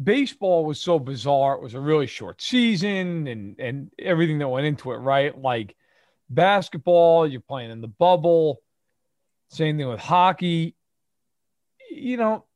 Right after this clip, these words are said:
it was, it, the seasons were interrupted. Football, the seasons were played. I mean, teams were home, teams were away. There were sixteen games. Everybody played them. You went through the playoffs. The playoffs went off without a hitch. I mean, it was really,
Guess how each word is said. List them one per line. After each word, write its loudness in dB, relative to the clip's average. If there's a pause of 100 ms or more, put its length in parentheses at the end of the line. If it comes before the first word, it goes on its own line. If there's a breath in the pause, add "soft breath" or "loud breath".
it -2
was, 0
it, -8
the -2
seasons -2
were -4
interrupted. 0 (460)
Football, 4 (380)
the -6
seasons 2
were -2
played. 2 (220)
I -6
mean, 0 (600)
teams 0
were 4
home, 4
teams -2
were 4
away. 4
There 2
were -4
sixteen -4
games. 0
Everybody 0
played 0
them. 0
You -2
went 0
through -10
the -6
playoffs. 0
The -18
playoffs -2
went 0
off 2
without -2
a 0
hitch. -4
I -6
mean, -4
it -4
was -2
really, 0